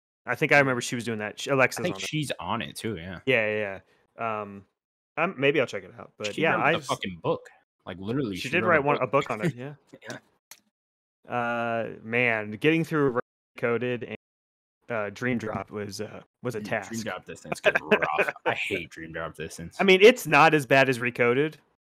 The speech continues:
Speaker 1: to me, but
Speaker 3: I guess, but, like, Recoded is such, like, a, uh, you don't even think about it type of thing, you know,
Speaker 1: Yeah,
Speaker 3: after
Speaker 1: that makes
Speaker 3: a
Speaker 1: it
Speaker 3: while.
Speaker 1: worse. <laughs>
Speaker 3: Y-, yeah, I guess. Dream Drop Distance, they just fuck up everything in Dream Drop Distance.
Speaker 2: <laughs>
Speaker 1: Um,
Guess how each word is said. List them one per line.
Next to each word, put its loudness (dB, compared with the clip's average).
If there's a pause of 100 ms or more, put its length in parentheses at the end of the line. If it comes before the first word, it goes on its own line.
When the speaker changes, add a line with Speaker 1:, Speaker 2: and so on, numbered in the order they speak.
(120)
Speaker 1:
to -6
me, -6 (240)
but 0
Speaker 3:
I -2
guess, -2
but, -2
like, -2
Recoded 0
is -4
such, -4
like, -4
a, -4 (280)
uh, -8 (380)
you -8
don't -2
even -8
think -6
about 0
it -4
type -2
of -6
thing, -4 (260)
you -8
know, -2
Speaker 1:
Yeah, 12
Speaker 3:
after 8
Speaker 1:
that 2
makes 4
Speaker 3:
a 4
Speaker 1:
it 4
Speaker 3:
while. 4
Speaker 1:
worse. 2
<laughs> 2
Speaker 3:
Y-, 2 (120)
yeah, 0
I -4
guess. -6 (240)
Dream -4
Drop 0
Distance, -8
they -6
just -8
fuck -8
up -12
everything -14
in -16
Dream -16
Drop -12
Distance. -14 (320)
Speaker 2:
<laughs> -12
Speaker 1:
Um, -8